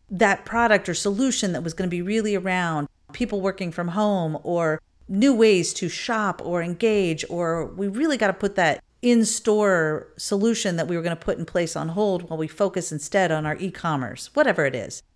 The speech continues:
You'll know it when you hear it, you hear that energy.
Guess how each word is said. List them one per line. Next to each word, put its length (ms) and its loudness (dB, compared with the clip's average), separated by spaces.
You'll 160 2
know 220 4
it 80 2
when 140 0
you 80 -2
hear 240 -2
it, 120 -4
you 120 -4
hear 240 0
that 200 -2
energy. 440 -8